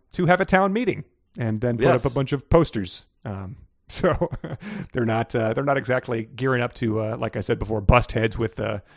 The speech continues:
Speaker 1: with rolled up, uh, you know, sacks of quarters or something like that. They're just gonna, uh, they're gonna do it the way that Encyclopedia Brown would handle the problem.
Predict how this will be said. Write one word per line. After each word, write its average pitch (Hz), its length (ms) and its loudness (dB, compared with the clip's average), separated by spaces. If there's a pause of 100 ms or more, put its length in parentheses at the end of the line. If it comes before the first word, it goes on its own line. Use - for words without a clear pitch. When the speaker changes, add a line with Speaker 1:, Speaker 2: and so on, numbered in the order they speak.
(320)
Speaker 1:
with 110 160 -8
rolled 110 300 -2
up, 107 240 -2
uh, 104 300 -6 (440)
you - 80 -14
know, 104 80 -12
sacks 110 320 -2
of - 60 -8
quarters 110 400 0
or 107 40 -6
something 107 300 -6
like 98 160 -10
that. - 240 -10
They're 123 80 -8
just 113 240 -10
gonna, 117 260 -4
uh, 120 200 -4
they're 147 80 -4
gonna 147 160 -2
do 160 160 2
it 156 80 -4
the 143 80 0
way 135 180 2
that 120 240 -6
Encyclopedia 120 680 -2
Brown 107 280 -6
would 98 120 -8
handle 104 220 -8
the - 80 -10
problem. 123 420 -4